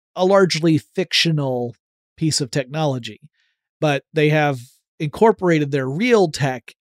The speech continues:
into the concept, and the end goal is to promote the real tech that underlies it. Some of them are just floating ideas that we may or may not see incorporated in future products.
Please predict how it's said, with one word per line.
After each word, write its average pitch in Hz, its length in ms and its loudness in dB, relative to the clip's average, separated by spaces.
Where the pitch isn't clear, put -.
into 151 280 -2
the 127 120 -4
concept, 131 600 -10
and 135 200 -8
the 139 280 -6
end 208 220 0
goal 147 260 2
is 139 120 -2
to - 100 -12
promote 143 380 -2
the 135 100 -4
real 139 320 0
tech 131 320 -10
that 139 140 -12
underlies 127 580 -6
it. 95 200 -18
Some 254 200 2
of 269 80 -2
them 269 100 -2
are 254 60 2
just 190 220 -2
floating 202 300 2
ideas 170 420 2
that 156 100 0
we 143 120 -2
may 156 440 -2
or 151 200 -2
may 143 160 -2
not 147 320 -4
see 147 380 -2
incorporated 143 640 -4
in 131 100 -6
future 131 300 -8
products. 180 600 0